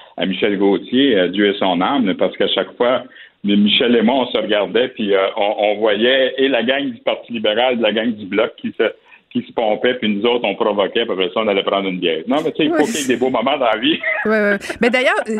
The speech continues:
Speaker 2: c'est drôle parce que, Denis, tu m-, tu m-, je me suis rappelé, en préparant l'entrevue avec toi quand même, euh,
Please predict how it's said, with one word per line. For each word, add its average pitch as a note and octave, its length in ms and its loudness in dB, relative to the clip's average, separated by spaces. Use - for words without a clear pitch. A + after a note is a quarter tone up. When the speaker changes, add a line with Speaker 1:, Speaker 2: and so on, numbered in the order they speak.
Speaker 2:
c'est A3+ 180 2
drôle C4 280 2
parce A3+ 180 -2
que, A3 100 2
Denis, G#3 280 4
tu A#3 140 -2
m-, F#3 100 2
tu G3 140 -2
m-, F3 200 0
je - 80 0
me G#3+ 80 6
suis B3+ 220 2
rappelé, A3+ 580 2
en F#3+ 80 0
préparant G3 440 0
l'entrevue F#3+ 460 0
avec F3+ 260 0
toi A3 180 2
quand F#3+ 200 0
même, G#3 300 2
euh, F#3 100 4